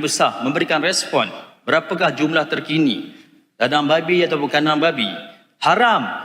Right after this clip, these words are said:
dan berlesen dalam daerah Batang Padang Mualim? Operasional lambakan kandang babi ini di kawasan majoriti Melayu Islam yang tidak memberikan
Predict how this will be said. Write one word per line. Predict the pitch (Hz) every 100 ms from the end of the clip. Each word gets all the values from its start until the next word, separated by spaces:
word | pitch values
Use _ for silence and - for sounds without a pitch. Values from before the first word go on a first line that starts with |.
| -
dan | 107 151
berlesen | 156 147 165 180 208 175
dalam | 127 147 151 143
daerah | 147 147
Batang | 135 147 156
Padang | 139 190 214
Mualim? | 208 190 165 131 104 92 - - _
Operasional | 117 117 175 196 196 185 185 202 208
lambakan | 190 170 185 185 208 208 202
kandang | - 175 185
babi | 175 185 180 208
ini | 208 143 - - -
di | - 147
kawasan | 180 175 190
majoriti | 156 175 180 - 208 170
Melayu | 131 175 185 202
Islam | - 202 202 135 - - - -
yang | 151 170
tidak | 185 190 175
memberikan | 180 180 185 185